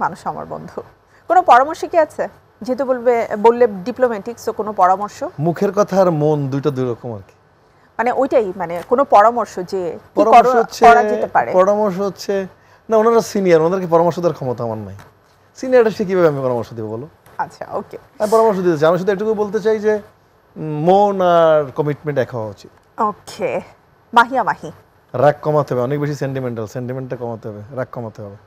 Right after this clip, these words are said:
Speaker 1: আচ্ছা, এটা পরামর্শ হয়ে গেল।
Speaker 2: পরামর্শ কি
Speaker 1: আম,
Speaker 2: বললা?
Speaker 1: হ্যাঁ, সেটাই বললাম, এটা পরামর্শ হয়ে গেল, ভালো জিনিস। পরিমণি।
Speaker 2: একরোখা, একরোখা আমি কমাতে হবে। জিদ্দি, অনেক জিদ্দি।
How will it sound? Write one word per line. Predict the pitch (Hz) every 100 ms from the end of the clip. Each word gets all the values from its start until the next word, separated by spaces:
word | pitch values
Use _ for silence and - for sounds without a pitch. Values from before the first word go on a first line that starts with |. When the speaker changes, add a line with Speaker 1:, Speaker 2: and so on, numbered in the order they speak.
| _ _ _ 175
Speaker 1:
আচ্ছা, | 208 190 226
এটা | 226
পরামর্শ | 254 185 214 214 202 185
হয়ে | 185 160
গেল। | 147 156 - - - - -
Speaker 2:
পরামর্শ | 165 190
কি | 226
Speaker 1:
আম, | 208 190
Speaker 2:
বললা? | 101 - _
Speaker 1:
হ্যাঁ, | 208 233 185
সেটাই | 339 320
বললাম, | 214 202
এটা | 214 233
পরামর্শ | 233 226 214 214 -
হয়ে | 208 196 175
গেল, | 185 359
ভালো | 240 180 170
জিনিস। | 180 202 403 - - _ -
পরিমণি। | 320 240 160 156 - _ _ _
Speaker 2:
একরোখা, | 151 151 147 127 120
একরোখা | 110 139 139
আমি | 147 143 - _ 139
কমাতে | 127 120 117
হবে। | 104 104 _ _ _ _ _ _
জিদ্দি, | 117 135 117 117
অনেক | 123 127
জিদ্দি। | 107 127 98 120